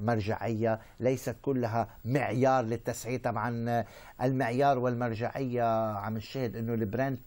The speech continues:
تلتين أو سبعين في المئة، آه، كما ذكرت فاينانشال تايمز أيضًا بتقول سبعين في المئة أو تلتين هو تسعير ل،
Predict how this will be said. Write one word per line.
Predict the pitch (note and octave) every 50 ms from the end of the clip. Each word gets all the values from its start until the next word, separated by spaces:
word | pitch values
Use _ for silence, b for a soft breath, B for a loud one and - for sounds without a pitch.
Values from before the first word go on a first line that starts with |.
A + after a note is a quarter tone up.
| - -
تلتين | - C#3+ C3+ B2+ A#2 - - - D3+ D#3+ D#3 C#3 B2+ A2+ A2+ A2
أو | - - - C3+ D3 C#3+ C3
سبعين | B2 - - C3+ A2 G2+ G#2 A2+ A#2+ A2+ B2+ E3+ F3+ E3+ C#3+
في | B2 - - C#3+ D3+ - - A#2+
المئة، | A#2+ A#2 A#2+ C3+ D#3 D3 - A#2 A2+ A2 B B B B B B B B
آه، | - A2+ A#2 A2+ A2 A2 A2
كما | G#2 - A#2+ A#2+ A2+
ذكرت | - A#2 - A2 G2+ -
فاينانشال | - G#2+ G#2 G2+ G#2+ - - -
تايمز | - A#2 A2+ G2 A2
أيضًا | G#2+ G2 G#2+
بتقول | G2+ - A#2+ A2
سبعين | - - - E2+ F#2 A2 A#2+
في | G#2+ B2
المئة | A2+ A2 A#2 A2+
أو | A#2 A2+
تلتين | G#2 - A2+ G#2+ G2+ - - B2 B2+ A#2 B B B B B B B -
هو | A2 C3 C3+ B2+ C3 B2+ B2+ B2 -
تسعير | - C3 A#2+ - - - - - A#2+ A#2 G2+ A#2 C#3+ D3+ C#3+ C#3 B2+ A2
ل، | G#2+ G#2+ A2 A2 A#2 A#2+ A#2+ A#2+ A2